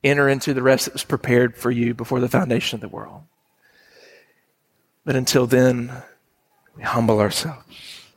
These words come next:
We serve others, having the mind of Christ, that in us and in our life,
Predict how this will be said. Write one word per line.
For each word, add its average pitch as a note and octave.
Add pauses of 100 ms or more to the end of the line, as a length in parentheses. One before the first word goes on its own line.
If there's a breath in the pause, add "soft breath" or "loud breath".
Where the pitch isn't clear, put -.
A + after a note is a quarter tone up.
(600)
We B2
serve C3+
others, - (300 soft breath)
having C#3
the C3+
mind B2
of -
Christ, B2 (1080 soft breath)
that C3+
in C#3+
us B2
and A#2+
in B2+ (400 soft breath)
our C4+
life, A#2+